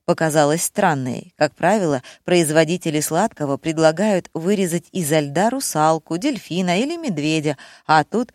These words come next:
скреативили. Захотели выставить новобрачных.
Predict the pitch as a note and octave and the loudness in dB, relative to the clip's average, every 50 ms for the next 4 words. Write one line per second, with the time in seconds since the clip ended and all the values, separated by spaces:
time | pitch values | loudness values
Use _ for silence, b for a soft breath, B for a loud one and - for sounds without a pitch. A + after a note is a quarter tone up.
0 | _ - - - - F#3 F3 D#3+ D3+ D3 - - D3 D#3 D#3 C#3 C#3 A2+ G2+ - | _ -20 -10 -4 -2 0 2 2 2 0 0 -2 -2 -2 0 0 -2 -4 -6 -8
1 | _ _ _ _ _ _ _ _ D#3+ D#3+ D#3 F3 D3+ - D3+ C#3+ - - F3+ G#3+ | _ _ _ _ _ _ _ _ -2 0 2 2 2 2 0 -2 -2 0 0 0
2 | G#3+ E3+ D3+ - - - C#3+ D3+ E3+ F#3+ - - - D#3+ D3 D#3 D3+ - - F#3 | 0 0 0 -2 -4 -4 -2 0 0 0 -2 -2 -4 -2 -2 -2 -4 -4 -4 -2
3 | E3+ F3 D#3+ D3+ D#3 D3+ D3 F#3+ D#3+ C#3+ A#2 - - - F2+ D#2+ - - _ | 0 0 2 2 2 2 0 -2 -4 -4 -4 -6 -8 -10 -10 -12 -18 -20 _